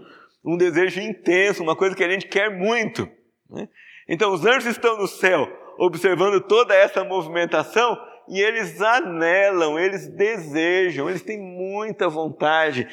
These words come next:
hum, eles gostariam muito de, é, participar de todo esse movimento. Eu imagino que quando um deles é destacado, Hebreus diz que os anjos são espíritos ministradores a serviço dos santos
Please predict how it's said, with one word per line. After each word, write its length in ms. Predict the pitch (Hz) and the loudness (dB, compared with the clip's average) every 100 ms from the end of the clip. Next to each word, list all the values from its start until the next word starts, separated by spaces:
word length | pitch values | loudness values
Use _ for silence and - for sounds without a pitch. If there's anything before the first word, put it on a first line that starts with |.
| - - | -14 -20
hum, 220 | - 160 151 | -12 -8 -2
eles 280 | 139 190 151 | 0 0 0
gostariam 600 | 151 208 - 185 196 208 | 0 0 2 0 0 -2
muito 1300 | 196 180 190 233 233 214 - 165 113 - - - - | -4 -8 -4 -2 -2 -4 -2 0 0 -4 -18 -20 -14
de, 720 | 107 131 151 139 123 104 104 92 | -4 0 2 0 0 -2 -6 -6
é, 260 | 98 76 _ _ _ - | -8 -8 _ _ _ -4
participar 960 | 143 160 156 139 - 139 127 127 131 - _ _ | 0 0 -4 -10 -10 -4 -2 0 -2 -10 _ _
de 120 | 110 120 | -20 -8
todo 360 | 143 147 127 | -4 -2 0
esse 220 | 135 - | -2 -4
movimento. 480 | 120 123 131 110 101 | -10 -10 -10 -12 -10
Eu 80 | 135 | -8
imagino 400 | 143 135 143 165 | -6 -4 -6 -8
que 140 | 156 | -10
quando 340 | 151 151 147 135 | -8 -8 -8 -10
um 180 | 156 165 | -12 -10
deles 580 | 131 135 151 123 - _ _ _ _ _ | -4 -4 -4 -8 -14 _ _ _ _ _
é 120 | - | -12
destacado, 920 | 113 147 156 - 127 - 139 131 117 | -4 -2 -2 -2 -4 -4 -2 -2 -2
Hebreus 520 | 117 113 123 147 156 110 | -6 -4 -4 -2 -4 -6
diz 260 | 127 135 | -8 -8
que 180 | - 120 | -12 -14
os 140 | 110 | -8
anjos 220 | 123 143 131 | -6 -6 -6
são 140 | 139 | -8
espíritos 480 | 135 - 143 143 123 | -8 -6 -8 -8 -12
ministradores 720 | 131 131 - 120 117 135 135 | -10 -10 -4 -2 0 0 0
a 100 | 127 | -4
serviço 480 | 131 127 120 135 120 | 0 -2 -2 -6 -10
dos 180 | 127 - | -12 -4
santos 320 | 143 143 | -4 -4